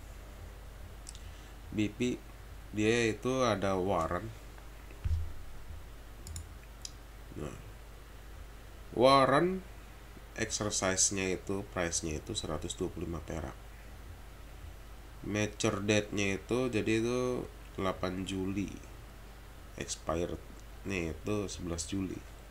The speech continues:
Jadi, menurut gua, kalau itu B P, logikanya,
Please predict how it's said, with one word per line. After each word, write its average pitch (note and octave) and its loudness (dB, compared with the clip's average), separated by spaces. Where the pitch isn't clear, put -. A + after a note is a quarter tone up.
Jadi, G2 4
menurut B2+ 4
gua, A#2 4
kalau G2+ 4
itu A#2+ 0
B A#2 6
P, C3+ 2
logikanya, G#2 2